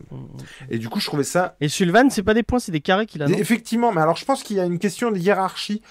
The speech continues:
Speaker 1: puisque dans le Conseil planétaire, quand on va les voir après dans, dans la scène, euh, dans, dans la scène qui va suivre, euh, eux, c'est des triangles. Donc je pense qu'il y a une hiérarchisation au niveau de, de ça.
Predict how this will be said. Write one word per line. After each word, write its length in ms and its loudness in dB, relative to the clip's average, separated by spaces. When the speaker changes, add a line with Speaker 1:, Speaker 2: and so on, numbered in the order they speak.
Speaker 1:
puisque 260 -4
dans 360 4
le 260 4
Conseil 340 0
planétaire, 520 0
quand 240 -8
on 160 -2
va 120 2
les 120 2
voir 240 0
après 200 -4
dans, 200 -6
dans 340 -10
la 80 -6
scène, 280 -8
euh, 100 -2
dans, 200 -2
dans 140 -2
la 100 -2
scène 440 -8
qui 120 -6
va 80 0
suivre, 320 -4
euh, 600 2
eux, 80 6
c'est 140 0
des 100 2
triangles. 480 -2
Donc 120 -8
je 60 -12
pense 160 -2
qu'il 140 0
y 20 0
a 40 0
une 80 -2
hiérarchisation 720 0
au 20 0
niveau 240 -2
de, 540 0
de 120 -4
ça. 220 -6